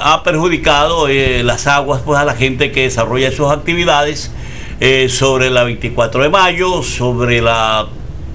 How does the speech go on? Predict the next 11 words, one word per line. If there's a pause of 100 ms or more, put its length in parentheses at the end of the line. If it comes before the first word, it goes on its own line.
(540)
Rocafuerte, (580)
Miguel
Valverde.
Sin
embargo, (400)
eh, (1160)
la
gente
tiene
que
trabajar.